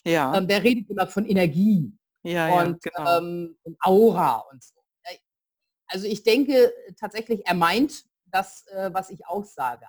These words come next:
Speaker 2: aber,
Speaker 1: Mhm.
Speaker 2: und das ist
Speaker 1: Also,
Speaker 2: das
Speaker 1: du
Speaker 2: ganz
Speaker 1: kennst den
Speaker 2: Entscheidende
Speaker 1: ja, du hast ja mal mit ihm
Speaker 2: Ja, ja.
Speaker 1: zusammen auf der Bühne
Speaker 2: Mhm, ich stand
Speaker 1: gestanden,
Speaker 2: mit ihm
Speaker 1: ne?
Speaker 2: auf der Bühne, genau, es war 'n unglaublich beeindruckendes Ergleb-, äh, Erlebnis vor sechstausend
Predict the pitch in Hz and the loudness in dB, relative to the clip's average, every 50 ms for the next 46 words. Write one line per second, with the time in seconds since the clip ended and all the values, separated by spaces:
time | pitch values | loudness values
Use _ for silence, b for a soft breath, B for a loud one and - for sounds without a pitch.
0 | _ - 165 190 180 147 120 104 _ _ _ _ _ _ _ _ _ 185 160 151 | _ -4 -4 -4 -2 -4 -8 -10 _ _ _ _ _ _ _ _ _ -20 -18 -16
1 | 151 151 160 175 _ _ - 160 147 180 180 - 180 - 185 175 170 - - 170 | -16 -18 -18 -20 _ _ -12 -10 -6 -6 -4 -2 -2 -2 -2 -4 -4 -6 -10 -8
2 | 180 208 202 - 226 233 254 - 175 190 - 170 147 160 156 160 165 165 165 - | -6 -6 -2 0 0 0 2 2 0 0 0 0 0 0 0 0 2 0 0 0
3 | - - - 226 214 214 196 190 202 190 170 - 156 202 202 196 254 277 208 190 | 0 0 -2 0 0 0 0 -2 -2 -4 -6 -6 -6 -4 0 2 2 2 0 -2
4 | 196 190 196 175 - 190 - - 196 180 208 233 262 277 269 269 254 247 254 254 | -6 -10 -8 -4 -6 -6 -2 -2 -2 0 2 0 2 2 0 0 -4 -4 -2 0
5 | 247 254 247 269 - - 247 240 233 214 208 208 - 214 180 202 247 277 254 277 | 0 0 0 -4 -8 -6 -6 -4 -2 -2 -2 -4 -6 -12 -6 -2 0 0 2 2
6 | 269 202 214 202 196 202 220 226 220 214 208 202 196 196 190 196 190 185 b b | 0 0 0 2 2 2 4 4 2 0 2 2 4 4 4 2 -2 -8 b b
7 | b b _ - 240 254 254 226 220 214 208 214 214 208 - - 139 190 226 220 | b b _ -2 0 0 2 4 4 2 2 0 -2 -4 -4 -4 -4 -4 -4 -4
8 | 208 208 202 208 208 185 208 196 160 175 202 214 180 - _ _ 180 165 180 180 | -6 -6 -8 -8 -8 -8 -8 -8 -8 -6 -6 -8 -8 -12 _ _ _ _ -12 -4
9 | 175 175 180 165 175 185 196 233 214 - 208 190 - _ _ _ - 202 180 180 | -2 -2 0 0 0 0 -2 -4 -6 -4 -6 -6 -6 _ _ _ -8 -8 -6 -6
10 | 196 - - - - 190 185 196 185 185 190 190 185 165 _ | -6 -8 -8 -10 -6 -4 -4 -4 -4 -6 -10 -10 -10 -12 _